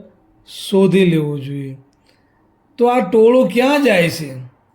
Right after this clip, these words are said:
તો આ ટોળું ન્યા જાય છે કે એ આંધળા છે અને જ્યાં જાય છે એ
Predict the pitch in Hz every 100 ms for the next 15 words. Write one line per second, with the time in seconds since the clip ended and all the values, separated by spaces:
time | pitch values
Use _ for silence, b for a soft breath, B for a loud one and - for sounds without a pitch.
0 | _ _ _ _ _ _ _ _ - 208
1 | 202 208 214 226 202 196 214 220 185 165
2 | 156 123 143 127 _ _ _ _ _ 208
3 | 190 190 220 240 226 220 226 247 240 220
4 | 247 254 254 _ _ _ _ _ _ _
5 | _ _ 175 180 170 175 180 160 175 190
6 | 185 196 190 196 - _ _ _ _ _
7 | _ _ _ _ _ _ _ -